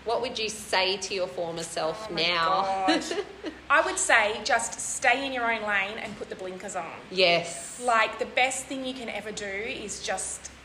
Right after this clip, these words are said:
Speaker 2: be, compete against yourself, uh, which is something I always aim to do when I show up for my sessions. So just, you know, the whole saying, like, comparison's the thief, thief of joy. I can't say
Speaker 1: Absolutely.
Speaker 2: thief.
Speaker 1: Yeah.
Speaker 2: Um, yeah, so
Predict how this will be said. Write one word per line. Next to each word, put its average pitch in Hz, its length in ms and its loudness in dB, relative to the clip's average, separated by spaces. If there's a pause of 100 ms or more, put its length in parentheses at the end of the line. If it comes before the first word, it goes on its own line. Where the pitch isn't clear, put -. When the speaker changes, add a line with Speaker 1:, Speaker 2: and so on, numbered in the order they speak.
(140)
Speaker 2:
be, 214 200 -8 (460)
compete 226 380 -10
against 208 380 -8
yourself, - 720 -10 (560)
uh, 196 200 -4
which 214 200 -8
is 202 100 -8
something 202 260 -6
I 190 60 -6
always 190 300 -6
aim 185 180 -8
to - 80 -14
do 190 160 -8
when 185 100 -10
I 180 40 -10
show 190 160 -6
up 185 180 -4
for - 80 -14
my 185 60 -10
sessions. 370 520 -4
So 220 360 4 (520)
just, - 280 -6 (220)
you 254 60 -14
know, 226 100 -2
the 220 80 -6
whole 285 240 -2
saying, 214 300 0
like, 202 180 -4
comparison's 220 540 -4
the 262 60 -10
thief, 214 220 -10 (380)
thief 226 220 -12 (280)
of 190 120 -12
joy. 175 220 -6 (160)
I - 60 0
can't 208 140 0
say 170 80 -2
Speaker 1:
Absolutely. 202 540 2
Speaker 2:
thief. - 280 -12 (120)
Speaker 1:
Yeah. 220 380 6
Speaker 2:
Um, 214 260 -6 (180)
yeah, 294 320 4
so 240 640 4